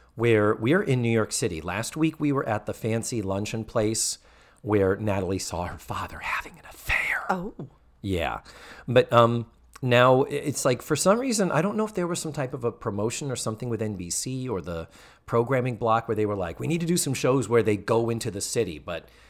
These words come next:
Speaker 1: there's this little cluster of them. I think this is two of three right now.
Speaker 2: Because they had one New York set or
Speaker 1: Uh,
Speaker 2: something. Did they
Speaker 1: <laughs>
Speaker 2: have
Speaker 1: maybe.
Speaker 2: <laughs>
Speaker 1: No, it was a different, it was a different restaurant last
Speaker 2: Okay.
Speaker 1: time.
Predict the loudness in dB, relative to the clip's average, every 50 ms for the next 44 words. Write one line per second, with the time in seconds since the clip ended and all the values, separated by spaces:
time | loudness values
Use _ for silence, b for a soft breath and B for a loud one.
0 | b b -8 -6 -4 -4 -2 -2 -2 -2 -2 -4 -6 -2 0 0 0 0 -2 -2
1 | -2 -2 -2 -4 -6 -6 -6 -6 -6 -6 -6 -4 -6 -6 -6 -6 -6 -6 -6 -2
2 | 0 2 2 2 0 -2 -8 -14 -10 -6 -4 -4 -4 -4 -4 -4 -6 -6 -8 -8
3 | -10 -12 -12 -10 -12 -10 -12 -12 -8 -8 -6 -6 -6 -6 -6 -8 -8 -8 -8 -6
4 | -6 -6 -6 -6 -6 -8 -8 -10 -12 -12 -12 -12 -14 -8 -6 -6 -2 0 2 4
5 | 4 4 4 2 2 2 2 6 6 6 8 8 8 8 8 8 6 6 6 4
6 | 4 4 4 2 4 2 2 0 0 -2 -2 0 0 2 2 6 6 6 6 6
7 | 4 4 2 0 0 0 0 0 2 2 2 2 2 2 0 0 0 0 0 0
8 | 0 0 0 -4 -6 -8